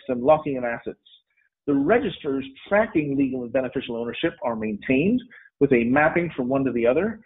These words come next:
and settlement can be configured to occur instantaneously over a range of prescribed intervals.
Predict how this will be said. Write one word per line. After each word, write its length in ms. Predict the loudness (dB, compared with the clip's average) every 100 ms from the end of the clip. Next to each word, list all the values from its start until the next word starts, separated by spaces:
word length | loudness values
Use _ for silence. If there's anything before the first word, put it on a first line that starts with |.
| _ _ -4
and 160 | -4 2
settlement 400 | 4 4 0 -2
can 100 | -2
be 160 | -2 -4
configured 560 | -6 -4 2 2 2
to 100 | 0
occur 380 | -2 2 2 2 0
instantaneously 920 | -2 -2 -4 -4 -2 -4 -2 -4 -4 _ _ _
over 280 | 6 6 4
a 20 |
range 340 | 0 -4 -6 -10
of 100 | -14
prescribed 480 | -16 -10 -6 -4 -2
intervals. 360 | -4 -6 -12